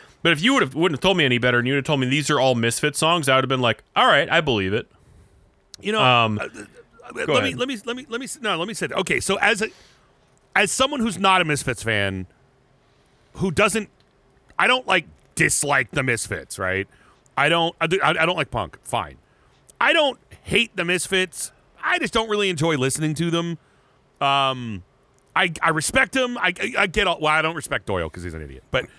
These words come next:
Speaker 2: um, we'll get back to that. But, you know, dude, when you paint your face to take a crap in the morning, whatever. But, like,
Speaker 1: Wakes up in the middle of the night, "Oh, I gotta take a crap, but first I gotta paint my face."
Speaker 2: I gotta paint my face. <laughs> I,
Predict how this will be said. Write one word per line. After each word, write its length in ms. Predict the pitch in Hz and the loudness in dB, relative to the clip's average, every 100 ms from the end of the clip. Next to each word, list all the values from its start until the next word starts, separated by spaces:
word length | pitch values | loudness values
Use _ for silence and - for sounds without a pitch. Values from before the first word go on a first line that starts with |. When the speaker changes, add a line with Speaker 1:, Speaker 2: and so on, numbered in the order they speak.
| - - - | -20 -20 -4
Speaker 2:
um, 320 | 110 98 90 - | 0 0 -2 -4
we'll 140 | - | -4
get 120 | 117 - | -4 -6
back 160 | - - | -8 -12
to 100 | 71 | -18
that. 140 | 60 _ _ _ - | -18 _ _ _ -4
But, 300 | 196 196 - _ _ _ _ _ _ _ | 0 0 -2 _ _ _ _ _ _ _
you 140 | 190 196 | -2 2
know, 300 | 185 170 165 | 2 2 0
dude, 160 | 233 | -2
when 120 | 214 262 | -2 -2
you 60 | |
paint 200 | - 269 | 0 0
your 100 | 254 | -2
face 240 | - 165 - | -2 -2 -2
to 60 | |
take 160 | 131 110 | -4 -6
a 80 | 101 | -6
crap 340 | - 113 110 | -4 -2 -2
in 80 | 117 | -4
the 60 | |
morning, 340 | 113 117 113 113 | -4 -2 -4 -4
whatever. 440 | 185 120 76 - - _ _ _ _ _ | -2 -2 -4 -14 -20 _ _ _ _ _
But, 220 | 196 240 254 | -6 -4 0
like, 300 | 233 226 - _ 120 | 0 0 -6 _ -4
Speaker 1:
Wakes 260 | 127 117 | -4 0
up 120 | 127 | -2
in 60 | 123 | -2
the 80 | 117 | -2
middle 240 | 120 117 | 0 0
of 80 | 110 | 0
the 40 | |
night, 180 | 107 117 | 0 -2
"Oh, 80 | 113 | -2
I 180 | 107 107 | -2 -2
gotta 140 | 101 | -4
take 200 | 98 117 | -8 -8
a 60 | 104 | -8
crap, 380 | - 117 107 - | -4 2 2 0
but 100 | 101 | -6
first 300 | - 107 117 | -4 -4 -2
I 40 | |
gotta 140 | 107 98 | -2 -4
paint 220 | 113 107 | -6 -6
my 100 | 95 | -8
face." 320 | - 98 98 | -6 -4 -2
Speaker 2:
I 60 | 123 | 0
gotta 160 | 123 | 0
paint 100 | 143 | 0
my 100 | 120 | -2
face. 380 | 113 120 - - - | -2 -2 -4 -12 -18
<laughs> 160 | 110 - | -20 -10
I, 340 | 104 - 135 | -10 -8 -10